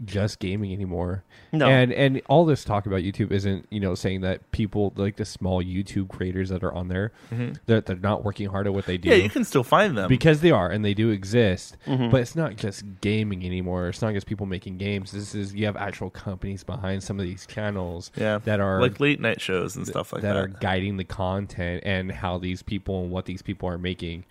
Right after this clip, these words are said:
Speaker 3: Yeah.
Speaker 1: Um, and it's all, it's all basically, uh, a system now
Speaker 3: Yeah.
Speaker 2: Mm-hmm.
Speaker 1: to get views and,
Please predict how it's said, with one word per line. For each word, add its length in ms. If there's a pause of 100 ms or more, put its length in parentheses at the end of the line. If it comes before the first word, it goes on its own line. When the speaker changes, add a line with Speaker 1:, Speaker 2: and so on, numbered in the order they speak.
(100)
Speaker 3:
Yeah. 240
Speaker 1:
Um, 520
and 140
it's 200
all, 600 (120)
it's 140
all 140
basically, 540 (420)
uh, 280 (380)
a 120
system 460
now 320 (160)
Speaker 3:
Yeah. 160
Speaker 2:
Mm-hmm. 240
Speaker 1:
to 60 (240)
get 200
views 500
and, 240